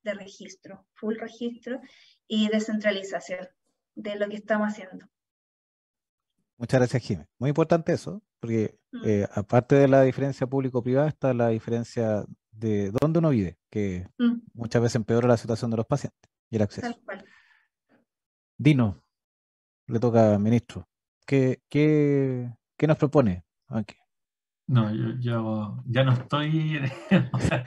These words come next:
Speaker 3: estoy de vacaciones hasta el dieciocho de octubre. Después de eso
Speaker 2: Sí,
Speaker 3: ya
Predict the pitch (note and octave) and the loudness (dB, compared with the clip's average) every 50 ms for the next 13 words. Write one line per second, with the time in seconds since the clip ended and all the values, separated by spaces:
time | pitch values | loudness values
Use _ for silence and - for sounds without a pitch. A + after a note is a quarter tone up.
0 | - G3+ F3 - - - - D3+ D3+ D#3+ D#3 D#3 D#3 D#3 C#3 - E3 D#3 D#3 D3+ | 0 0 0 0 -2 -2 0 2 4 4 2 2 2 0 -2 0 0 0 0 2
1 | C#3+ C3+ C3+ B2+ B2 - C#3+ C3 - D#3+ D3+ C3+ B2+ - - C3+ A#2 G#2 - G2+ | 2 2 2 2 0 0 -2 -2 0 0 0 -2 -2 -2 0 2 4 4 4 4
2 | G#2 A2 A#2 - - B2+ B2 A#2+ B2+ C3 B2+ - - C3 B2 A#2+ - - A#2+ A2+ | 2 2 2 2 0 0 2 2 2 2 0 0 -2 0 4 6 6 6 6 4
3 | A2+ A2+ A2+ | 2 0 -2